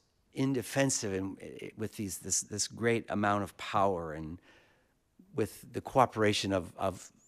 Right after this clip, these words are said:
local police officers who are paid off, soldiers that are paid off at the, at the border crossings. It's, it's almost impossible for them to stop this.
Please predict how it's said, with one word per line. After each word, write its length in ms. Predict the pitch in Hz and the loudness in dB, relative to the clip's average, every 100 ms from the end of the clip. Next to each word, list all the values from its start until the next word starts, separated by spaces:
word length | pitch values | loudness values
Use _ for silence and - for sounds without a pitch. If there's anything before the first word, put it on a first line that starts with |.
| _ - | _ -8
local 680 | 101 117 117 110 101 - - _ _ _ | 2 4 4 0 -2 -4 -12 _ _ _
police 400 | - 117 117 - | -2 2 2 2
officers 440 | 90 82 - - 78 | 0 0 -4 -10 -10
who 120 | 92 | -10
are 20 | |
paid 260 | - 98 87 | -6 -6 -4
off, 200 | 80 80 | -4 -4
soldiers 560 | - 139 135 107 104 | 2 8 8 8 0
that 120 | 101 85 | 0 -2
are 120 | 82 - - | -4 -10 -6
paid 200 | 104 95 | -2 2
off 200 | 90 - | 2 0
at 140 | - - | -10 -6
the, 180 | 92 - - - _ _ - | -8 -8 -18 -20 _ _ -8
at 160 | - | -4
the 240 | 101 92 82 | -2 -4 0
border 320 | 82 113 98 | 6 6 6
crossings. 640 | - 85 78 - 78 78 | 0 -2 -2 -4 -6 -8
It's, 360 | 95 - - - | -8 -8 -8 -8
it's 320 | 95 - - - | -6 -4 -6 0
almost 340 | 110 117 107 | 2 2 0
impossible 640 | 110 - 110 110 - 92 85 | -4 -4 -4 -4 -4 -6 -6
for 160 | 82 | -6
them 180 | 82 82 | -4 -4
to 80 | 80 | -4
stop 400 | - 85 76 - | -6 -6 -8 -12
this. 540 | - 69 - - - | -16 -12 -10 -10 -12